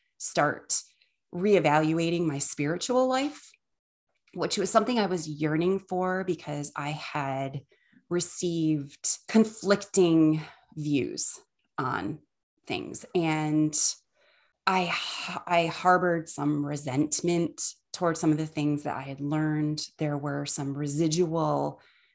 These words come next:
feelings of shame and, uh, guilt from how the, the religion that I had been raised in. And specifically when my brother was in the hospital,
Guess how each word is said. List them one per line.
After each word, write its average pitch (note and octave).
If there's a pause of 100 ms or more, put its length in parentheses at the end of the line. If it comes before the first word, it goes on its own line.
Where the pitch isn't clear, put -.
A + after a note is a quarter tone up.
(300)
feelings G3+ (120)
of D3
shame D3+ (100)
and, C3 (500)
uh, - (140)
guilt - (280)
from D3 (220)
how C#3
the, D#3
the D3
religion C#3+
that C#3
I C#3+
had C#3
been C3+
raised C3
in. C#3
And E3 (760)
specifically G3
when D3+
my D3
brother D3+
was D3+
in D3
the C#3
hospital, C3